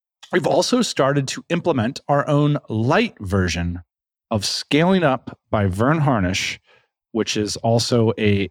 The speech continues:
international recognized business coaching program with a certified practitioner. So these are just three ways, Ian, that we've asked for help. And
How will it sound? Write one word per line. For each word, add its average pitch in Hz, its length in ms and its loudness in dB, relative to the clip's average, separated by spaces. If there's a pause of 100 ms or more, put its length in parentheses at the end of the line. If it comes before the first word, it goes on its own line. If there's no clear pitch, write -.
international 110 1000 2
recognized 107 840 0 (220)
business 151 320 0
coaching 120 440 0
program 151 580 0 (480)
with 123 280 -2
a 113 100 0
certified 98 760 0 (360)
practitioner. 87 560 -2
So 123 120 0
these 123 200 2
are 120 60 -2
just 117 260 -4
three 175 160 2
ways, 160 300 2
Ian, 139 340 2 (420)
that 113 140 -2
we've 131 240 0
asked 120 300 -2
for 113 140 -2
help. 135 340 0 (160)
And 104 420 0